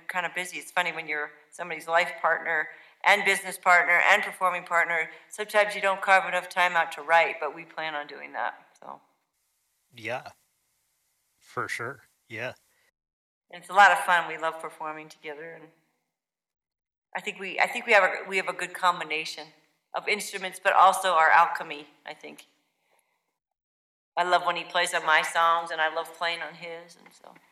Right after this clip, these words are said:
Speaker 2: Oh, yeah. That's, uh, fun.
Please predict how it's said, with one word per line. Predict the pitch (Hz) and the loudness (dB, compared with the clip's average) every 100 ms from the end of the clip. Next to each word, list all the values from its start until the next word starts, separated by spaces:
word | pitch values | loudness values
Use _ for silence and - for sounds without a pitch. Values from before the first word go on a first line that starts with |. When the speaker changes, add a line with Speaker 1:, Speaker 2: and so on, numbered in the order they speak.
| _ _ _ _ _ _ _ | _ _ _ _ _ _ _
Speaker 2:
Oh, | - 101 | -10 -8
yeah. | 110 110 - _ _ _ _ 117 | -10 -12 -14 _ _ _ _ -16
That's, | 113 - - - - 123 | -16 -10 -10 -10 -10 -10
uh, | 110 92 - _ _ _ _ _ _ _ _ _ _ _ _ | -10 -12 -20 _ _ _ _ _ _ _ _ _ _ _ _
fun. | - 127 131 104 | -12 -8 -8 -10